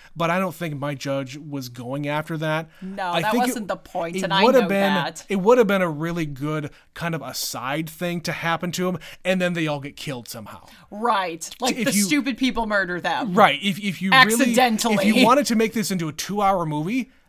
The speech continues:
Speaker 1: that could have been a, a great side f-, path that they could have
Speaker 2: Mm-hmm.
Speaker 1: taken.
Speaker 2: Yeah,
Speaker 1: Totally,
Speaker 2: absolutely.
Speaker 1: totally.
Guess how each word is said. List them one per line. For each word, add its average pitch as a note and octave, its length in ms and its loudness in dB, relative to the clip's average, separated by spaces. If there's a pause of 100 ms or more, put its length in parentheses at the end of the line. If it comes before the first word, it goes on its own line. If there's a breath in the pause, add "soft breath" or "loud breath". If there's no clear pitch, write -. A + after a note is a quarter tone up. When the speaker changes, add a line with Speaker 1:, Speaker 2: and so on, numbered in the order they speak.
(120)
Speaker 1:
that F#3 320 0
could F#3+ 160 -2
have E3+ 80 -4
been E3+ 160 -2
a, D3+ 120 -6
a D#3+ 120 -8
great D#3 480 -6
side D#3 640 -4 (340)
f-, - 320 -16
path D#3 480 -2
that F3+ 160 -6
they - 100 -2
could F3+ 180 -4
have F3+ 100 -8
Speaker 2:
Mm-hmm. B2 180 -10
Speaker 1:
taken. - 140 -16 (280)
Speaker 2:
Yeah, C4+ 140 4
Speaker 1:
Totally, B3 200 6
Speaker 2:
absolutely. C4 420 8
Speaker 1:
totally. G3 460 -4